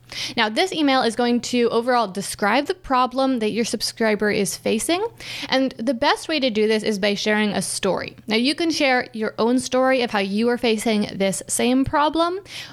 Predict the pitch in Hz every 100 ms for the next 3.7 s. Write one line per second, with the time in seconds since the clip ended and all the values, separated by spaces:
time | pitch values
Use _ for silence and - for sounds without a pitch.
0 | - 285 311 330 - 269 247 240 240 233
1 | 226 220 214 214 214 - 202 202 196 -
2 | - - 277 277 269 262 254 - - -
3 | 254 - 254 247 247 240